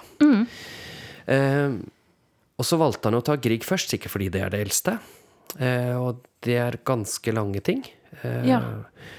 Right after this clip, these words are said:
Speaker 2: så, eh, det er liksom en litt sånn tung start på plata, synes jeg da.
Speaker 1: Ja, ja,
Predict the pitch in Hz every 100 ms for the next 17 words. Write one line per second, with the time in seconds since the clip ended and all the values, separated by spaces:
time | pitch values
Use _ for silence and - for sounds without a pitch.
0 | - - 127 123 131 131 - _ _ 117
1 | 113 110 113 113 117 120 117 113 _ _
2 | - - - - - - _ _ _ _
3 | _ _ _ _ 127 123 131 120 82 110
4 | 127 - 123 - 110 143 - 101 101 139
5 | 139 107 - 156 117 104 104 - - -
6 | 320 - - - - _ 339